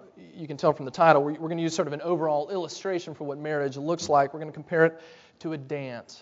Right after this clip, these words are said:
Now, that strikes terror in the heart of many of us because if you're like me, you can't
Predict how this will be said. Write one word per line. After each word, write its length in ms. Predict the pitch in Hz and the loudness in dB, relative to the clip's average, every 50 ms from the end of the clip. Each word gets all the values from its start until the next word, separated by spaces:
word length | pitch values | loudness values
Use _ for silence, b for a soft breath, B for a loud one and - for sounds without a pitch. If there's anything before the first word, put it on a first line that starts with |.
| _ _ _ _ _ _ _ | _ _ _ _ _ _ _
Now, 300 | 147 135 127 127 131 165 151 | -16 -14 -12 -12 -12 -10 -6
that 140 | 165 165 - | -6 -6 -6
strikes 260 | - 170 147 135 - | -6 -6 -6 -6 -8
terror 320 | - - 147 135 135 135 | -8 -8 -6 -6 -6 -6
in 80 | 131 131 | -8 -10
the 60 | 131 | -10
heart 200 | - 147 139 131 | -10 -8 -8 -8
of 80 | 120 120 | -8 -10
many 200 | 123 127 131 127 | -12 -12 -12 -12
of 80 | 123 | -10
us 160 | 127 123 - - | -12 -12 -12 -14
because 240 | - 131 127 123 | -14 -12 -12 -12
if 80 | 120 143 | -10 -8
you're 80 | 135 127 | -2 0
like 180 | 131 131 123 | 0 0 0
me, 140 | 131 131 127 | -2 -10 -10
you 180 | 127 127 135 131 | -10 -10 -12 -12
can't 400 | - - - 156 147 143 127 | -12 -14 -12 -12 -10 -12 -12